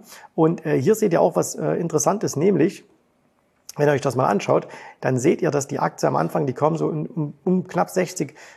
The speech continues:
ähm, Euro etwa an die Börse und dann ist sie erstmal kollabiert. Sie ist erstmal um fünfzig Prozent eingebrochen und zwar innerhalb von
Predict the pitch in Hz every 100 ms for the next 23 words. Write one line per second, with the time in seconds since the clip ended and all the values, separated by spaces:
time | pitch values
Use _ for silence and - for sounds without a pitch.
0 | - 170 143 139 139 135 135 131 127 -
1 | 170 175 165 147 156 135 127 190 180 214
2 | 143 - 208 - - 165 - 160 - -
3 | _ _ _ _ - 151 180 151 - -
4 | 196 - 160 165 175 - 214 233 208 -
5 | 180 170 165 220 180 160 160 180 143 165
6 | 175 147 156 160